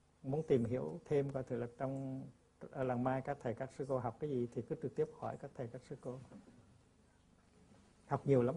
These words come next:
nhưng mà không có, không có cảm tưởng là mình bị, mình bị ép buộc, mình, mình, mình bị áp lực. Câu thứ hai là câu gì thầy quên rồi?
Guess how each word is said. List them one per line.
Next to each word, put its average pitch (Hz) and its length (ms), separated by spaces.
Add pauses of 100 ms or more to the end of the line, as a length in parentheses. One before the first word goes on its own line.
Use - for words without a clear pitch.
(200)
nhưng 143 220
mà 120 100
không 139 240
có, 151 340 (180)
không 139 140
có 151 140
cảm 120 260
tưởng 117 300
là 123 140
mình 113 240
bị, 107 440 (180)
mình 113 220
bị 107 380 (160)
ép - 160
buộc, 120 220 (120)
mình, 113 400 (200)
mình, 113 320 (1000)
mình 120 240
bị 113 80
áp 131 220
lực. 117 160 (3000)
Câu 131 140
thứ 151 120
hai 135 300
là 117 100
câu 123 140
gì 123 220
thầy 117 80
quên 123 220
rồi? 113 140